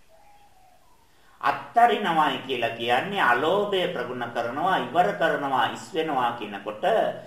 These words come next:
ඒකට අපි කියනවා අත්ත කිලමතානු යෝග. එහෙනම්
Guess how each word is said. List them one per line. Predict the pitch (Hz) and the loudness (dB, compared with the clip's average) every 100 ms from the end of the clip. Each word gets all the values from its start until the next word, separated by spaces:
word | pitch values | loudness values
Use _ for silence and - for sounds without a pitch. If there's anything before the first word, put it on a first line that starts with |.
| - | -14
ඒකට | 104 117 131 - | -8 -6 -4 -4
අපි | - 107 | -6 -6
කියනවා | 110 151 180 135 - | -8 -4 -4 -4 -4
අත්ත | - - - - 220 | -6 -6 -14 -8 -6
කිලමතානු | 214 160 143 127 - 117 110 113 180 | -4 -4 -4 -6 -2 2 2 0 -4
යෝග. | 131 92 82 - - - - - _ _ - _ - - - - | -6 -6 -6 -10 -14 -18 -20 -20 _ _ -20 _ -20 -20 -14 -4
එහෙනම් | 135 160 165 | -2 0 0